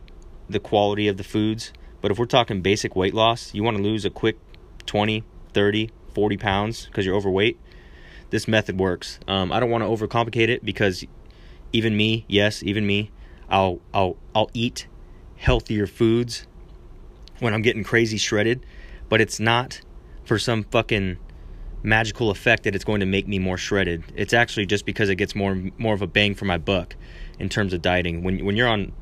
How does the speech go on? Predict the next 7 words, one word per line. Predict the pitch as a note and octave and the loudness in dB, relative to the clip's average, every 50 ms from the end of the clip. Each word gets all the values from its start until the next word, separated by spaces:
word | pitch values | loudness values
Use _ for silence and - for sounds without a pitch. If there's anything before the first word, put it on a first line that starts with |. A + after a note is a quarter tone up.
| - - - - - - - | -16 -18 -18 -16 -16 -8 -2
poverty | - A2 A2+ G#2+ G#2+ G#2+ G#2+ | 0 2 2 2 2 2 2
level | G2+ G#2 G#2 G#2 G#2 | 2 2 2 0 -2
calories | G2 - G#2 G#2 G#2 G#2+ A2 A#2+ A#2+ A#2+ | -2 0 0 2 2 2 2 0 0 0
and | G2 G2 | -2 -2
you're | F#2+ F2+ | -2 -2
starving, | - - - G#2+ G2 G2+ G2+ A2 A#2 C3 C#3 - - - - - - - - - - - - - - - - - - - | -2 -2 2 2 4 4 4 2 0 0 -2 -6 -8 -12 -12 -12 -14 -16 -16 -14 -14 -14 -12 -12 -10 -10 -10 -10 -6 0
um, | - G#2 G2+ G2 G2 F#2+ F#2 F2+ F2+ E2+ | 4 6 6 6 6 4 2 2 0 -4